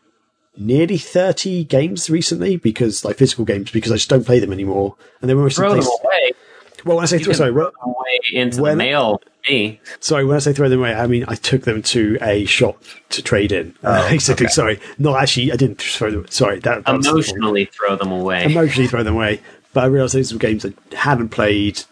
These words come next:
Speaker 1: Like, some of them I had never played. I picked them up thinking, "Oh, I'll play that one day."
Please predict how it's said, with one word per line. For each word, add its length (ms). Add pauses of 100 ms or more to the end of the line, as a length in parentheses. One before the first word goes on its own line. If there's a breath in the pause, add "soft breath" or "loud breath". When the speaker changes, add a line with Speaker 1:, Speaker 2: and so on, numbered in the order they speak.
(120)
Speaker 1:
Like, 220
some 140
of 60
them 100
I 40
had 80
never 220
played. 360
I 80
picked 240
them 100
up 120
thinking, 240
"Oh, 120
I'll 80
play 160
that 120
one 120
day." 220